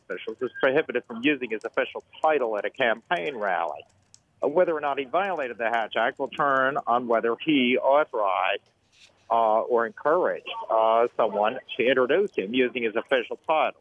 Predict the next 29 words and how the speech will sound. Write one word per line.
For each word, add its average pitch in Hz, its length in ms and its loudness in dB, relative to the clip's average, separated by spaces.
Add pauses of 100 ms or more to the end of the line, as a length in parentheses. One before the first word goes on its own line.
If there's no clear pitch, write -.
It 139 80 2
was 147 100 -8 (100)
clearly 160 380 0
inappropriate 120 840 -6
for 101 100 -4
him 95 180 -10
to 95 120 -2
be 98 180 0
introduced 95 420 -2
using 95 280 -6
his 90 160 -6
official - 420 -2
ca-, 87 260 2
title. 95 360 2 (480)
Uh, 123 160 4
the 147 80 -2
question 175 360 0
really 139 260 2
is 113 140 -8
who 185 160 4
violated 113 540 -2
the 107 80 0
Hatch 110 380 -2
Act, 76 160 -10 (100)
whether 98 300 0
the 95 200 2
person 113 260 0
introducing 127 600 0
him 131 280 -2